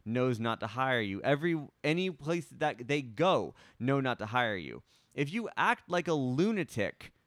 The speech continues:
or an asshole when a girl reject-, rejects you, instead of politely saying, "Well, thank you for your time," or "So-and-so's a lucky person," and moving on with your life, they're gonna tell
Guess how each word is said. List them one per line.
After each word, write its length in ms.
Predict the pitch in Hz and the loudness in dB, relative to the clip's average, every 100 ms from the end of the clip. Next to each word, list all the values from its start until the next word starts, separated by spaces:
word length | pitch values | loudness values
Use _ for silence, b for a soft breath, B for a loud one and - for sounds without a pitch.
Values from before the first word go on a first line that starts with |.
| _ _ _ _ | _ _ _ _
or 180 | 139 143 | 2 2
an 100 | 131 | 2
asshole 640 | 131 156 196 - 139 113 104 | -2 0 0 -2 0 2 2
when 140 | 120 | 0
a 60 | 127 | 0
girl 280 | 117 160 175 | 0 2 2
reject-, 500 | 135 104 131 156 - | 0 0 -2 -2 -6
rejects 560 | 113 120 110 147 - - | -4 -4 -2 -4 -4 -8
you, 80 | 104 | -8
instead 320 | 101 - 143 | -6 -2 -2
of 180 | 113 - | -2 -6
politely 840 | 127 120 104 101 135 170 131 127 | -4 -2 -2 -2 -2 -2 -6 -6
saying, 480 | - 143 131 117 113 b b - | -4 -2 0 -2 -6 b b -8
"Well, 120 | 95 | -6
thank 240 | 92 92 | -6 -6
you 60 | 110 | -8
for 160 | 117 | -8
your 160 | 131 139 | -4 -4
time," 420 | 160 160 123 98 | -4 -2 -2 -2
or 240 | - 101 95 | -4 -4 -4
"So-and-so's 540 | - 101 101 104 113 | -6 -4 -4 -4 -4
a 40 | 117 | -4
lucky 260 | 123 127 131 | -6 -6 -6
person," 460 | 147 139 - 85 B B B B B - | -6 -6 -8 -10 B B B B B -8
and 160 | 117 127 | -4 0
moving 400 | 151 160 165 156 | 0 2 0 0
on 280 | 139 147 | 0 0
with 160 | 139 120 | 0 -2
your 180 | 113 107 | 0 0
life, 420 | 127 170 127 - - | 2 2 0 -6 -14
they're 440 | 98 98 156 233 | -14 0 2 2
gonna 240 | 208 214 202 | 0 -2 -4
tell 460 | - 214 156 117 | 0 2 2 0